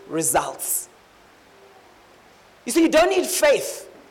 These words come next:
to just say, "Lord, just do, yeah, whatever your will is in that situation, may it happen, Lord." That doesn't require faith. It requires faith when you see the thing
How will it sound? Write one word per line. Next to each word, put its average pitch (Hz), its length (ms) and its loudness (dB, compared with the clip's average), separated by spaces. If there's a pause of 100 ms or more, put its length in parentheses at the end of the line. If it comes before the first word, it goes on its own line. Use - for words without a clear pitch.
(200)
to - 80 -12
just 269 220 2
say, 285 140 6
"Lord, 302 280 4
just 285 240 0
do, 269 200 -4
yeah, 262 160 4
whatever 277 340 2
your 269 180 0
will 262 180 -2
is 269 140 -2
in 233 120 -8
that 226 140 0
situation, 233 560 -4
may 208 120 -6
it 214 100 -8
happen, 208 380 -4
Lord." 165 280 -2 (400)
That 269 120 2
doesn't 359 280 2
require 262 320 2
faith. - 460 -2 (2500)
It 285 100 2
requires 311 500 4
faith - 320 -2
when 269 200 4
you 254 100 0
see - 360 0
the 254 120 6
thing 185 340 0